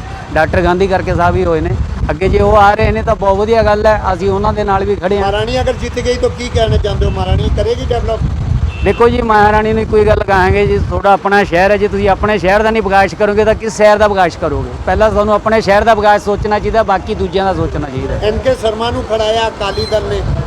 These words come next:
Speaker 1: ਕੋਈ ਉਮੀਦ ਨਹੀਂ ਜੀ, ਨਵਾਂ ਚਿਹਰਾ, ਅਸੀਂ ਤਾਂ ਇਹਨਾਂ ਨੂੰ ਜਾਣਦੇ ਨਹੀਂ ਕਿ ਕਿੱਥੋਂ ਦੇ ਰਹਿਣ ਵਾਲੇ ਨੇ, ਕਿਹੜੇ ਹੈਗੇ, ਨਾ ਕਦੇ ਦੇਖਿਆ,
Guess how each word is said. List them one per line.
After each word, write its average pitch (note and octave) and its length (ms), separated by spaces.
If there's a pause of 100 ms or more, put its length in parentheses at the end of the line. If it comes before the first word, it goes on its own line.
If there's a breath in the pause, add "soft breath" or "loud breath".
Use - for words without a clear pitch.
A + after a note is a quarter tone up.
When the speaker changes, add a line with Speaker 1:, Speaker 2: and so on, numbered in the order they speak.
(920)
Speaker 1:
ਕੋਈ G#3 180
ਉਮੀਦ G3+ 260
ਨਹੀਂ F#3+ 160
ਜੀ, G3 80
ਨਵਾਂ G3 320
ਚਿਹਰਾ, F#3 460
ਅਸੀਂ F3 140
ਤਾਂ F#3+ 80
ਇਹਨਾਂ F#3+ 140
ਨੂੰ G3 100
ਜਾਣਦੇ E3 380
ਨਹੀਂ F3+ 140
ਕਿ F#3+ 100
ਕਿੱਥੋਂ F#3 360
ਦੇ F#3 120
ਰਹਿਣ E3 240
ਵਾਲੇ F3+ 180
ਨੇ, F#3 120
ਕਿਹੜੇ F3+ 360
ਹੈਗੇ, E3+ 240
ਨਾ F3 220
ਕਦੇ F3+ 220
ਦੇਖਿਆ, E3 440